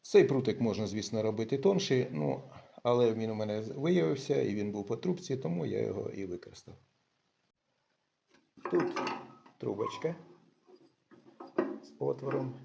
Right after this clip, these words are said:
який співпадає за цими отворами. І все це на двадцятому такому штирьку,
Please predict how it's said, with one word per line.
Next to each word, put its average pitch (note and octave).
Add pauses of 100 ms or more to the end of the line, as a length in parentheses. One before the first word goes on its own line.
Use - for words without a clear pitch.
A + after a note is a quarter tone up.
який B2+
співпадає A#2+
за A2
цими A2+ (100)
отворами. A#2 (560)
І F#3+
все E3
це C3+
на A2+
двадцятому A2+ (200)
такому G#2+
штирьку, F#2+